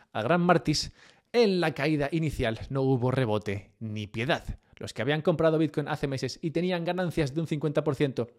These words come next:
o un cien por ciento empezaron a vender, porque de ganancias no realizadas solo viven los bitcoiners de bien. Como muestra un estudio de Checkmate, las direcciones con Bitcoin de entre seis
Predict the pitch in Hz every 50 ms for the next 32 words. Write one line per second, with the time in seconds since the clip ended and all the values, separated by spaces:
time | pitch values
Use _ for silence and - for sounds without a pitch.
0 | _ - - 170 170 151 160 151 135 - 131 123 - 110 104 101 - 107 - _
1 | _ - - - - - - _ _ - 135 120 - - 104 98 101 101 - -
2 | 107 104 104 117 156 156 147 131 - - - _ _ _ _ _ _ - 123 120
3 | - 160 - 117 110 98 101 117 156 165 - 156 139 - - 147 156 175 196 190
4 | 185 185 185 190 190 180 165 - - 170 160 165 147 - - - _ - - -
5 | _ - - 175 156 135 135 131 127 127 123 117 113 - 120 107 - 113 107 101
6 | - - - 90 85 87 87 - - - 101 95 117 151 143 95 85 - - _
7 | _ _ _ _ _ _ _ _ _ _ _ _ _ _ _ - - 180 214 233
8 | 196 - 135 127 135 135 - - - 135 120 117 113 110 - - 175 - - 160
9 | 151 156 - - - - - - - - 180 151 147 165 165 156 131 - 180 165
10 | 143 - - 143 139 135 160 147 - 147 131 127 131 135 156 156 151 147 175 143
11 | - 185 165 131 - - -